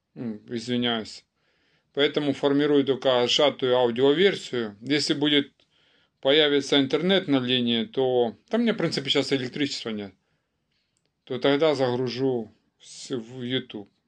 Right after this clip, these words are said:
Пока только аудио, поэтому ссылки я выкладываю. Ну так, в общем, некоторые моменты осве-, озвучу до французской революции, а потом о французской революции. Э,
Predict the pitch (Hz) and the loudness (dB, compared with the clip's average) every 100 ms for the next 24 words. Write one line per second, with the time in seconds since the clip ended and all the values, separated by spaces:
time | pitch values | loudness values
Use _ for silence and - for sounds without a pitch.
0 | _ 127 - 160 143 131 120 139 175 143 | _ -10 0 0 2 -2 2 2 4 2
1 | 120 113 107 127 123 123 117 117 147 131 | 0 -2 0 0 0 -2 -4 0 0 0
2 | 117 110 113 - 107 110 113 113 _ _ | -4 -6 -8 -10 -12 -14 -20 -20 _ _
3 | _ - - - _ _ _ _ _ _ | _ -20 -20 -20 _ _ _ _ _ _
4 | _ _ - 160 196 185 139 160 - 160 | _ _ -8 -4 0 0 0 -2 -2 -2
5 | 143 131 120 113 _ _ _ _ _ _ | 0 -2 -4 -10 _ _ _ _ _ _
6 | - 160 170 165 165 160 160 160 156 139 | -4 -2 2 2 4 4 2 2 2 4
7 | 143 135 147 147 147 156 - _ _ _ | 2 2 2 2 2 0 -8 _ _ _
8 | _ - 139 127 165 160 139 135 151 147 | _ -8 -6 0 0 2 0 2 0 2
9 | 143 135 143 - 147 151 185 226 226 160 | -2 0 -4 0 -2 0 2 2 0 2
10 | 135 123 135 170 156 127 117 120 123 120 | 2 0 -4 -2 -2 -4 -6 -2 0 0
11 | - 123 135 - 120 113 113 107 - - | -2 -8 -8 -6 -4 -2 -4 -8 -18 -20
12 | - _ _ _ _ _ _ _ _ _ | -20 _ _ _ _ _ _ _ _ _
13 | _ _ _ _ _ | _ _ _ _ _